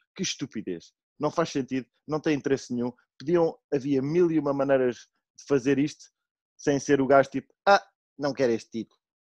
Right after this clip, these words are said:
I relinquish it." Epá, hum, achei bué da desinteressante. Achei que, tipo, havia bué de outras merdas que podiam fazer para, para fazer isto mais interessante. O combate.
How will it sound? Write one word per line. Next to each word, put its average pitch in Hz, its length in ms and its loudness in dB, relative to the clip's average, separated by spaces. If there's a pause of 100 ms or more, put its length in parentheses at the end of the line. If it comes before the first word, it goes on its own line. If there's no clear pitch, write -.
(480)
I 120 140 0
relinquish 107 500 -4
it." - 140 -14
Epá, 98 500 0 (180)
hum, 117 180 -10 (440)
achei 120 220 -4
bué 117 180 0
da 113 80 2
desinteressante. 113 520 -4
Achei 120 180 -4
que, - 80 -16
tipo, 113 300 -8
havia 127 500 0 (420)
bué 127 280 4
de 127 60 2
outras 120 320 0
merdas 120 300 0
que - 60 -20
podiam 117 260 -4
fazer 113 420 -4 (960)
para, 123 400 6 (800)
para 110 220 2
fazer 120 280 0
isto 120 220 -6
mais 120 300 2
interessante. 101 480 -8 (540)
O 165 100 -4
combate. 185 640 2